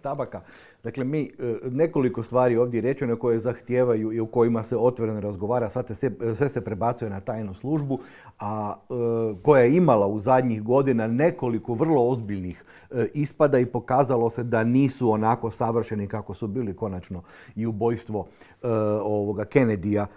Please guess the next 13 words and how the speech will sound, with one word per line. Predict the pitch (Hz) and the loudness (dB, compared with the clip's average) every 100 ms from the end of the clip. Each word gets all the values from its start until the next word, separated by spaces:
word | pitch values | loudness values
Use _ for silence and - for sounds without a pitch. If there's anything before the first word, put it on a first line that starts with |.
| - | -8
pokazuje | 117 - 127 117 113 | -6 4 4 6 2
da | 104 110 | 2 0
ta | 123 117 | 0 2
tajna | 120 117 110 | 2 0 0
služba | 110 113 117 110 107 120 | -4 -4 -2 0 0 0
nije | 120 123 104 | -2 -2 -2
savršena, | - 117 101 95 107 95 | -2 -2 -2 -6 -6 -4
jasno, | 107 113 - 120 - - 147 | -2 -2 -2 -8 -8 -20 -6
i | 175 | 0
da | 160 135 - | 4 4 4
uvijek | 226 214 123 117 | 2 4 4 2
postoji, | 151 156 156 127 | 4 4 4 -4
e, | - - - | -6 -20 -4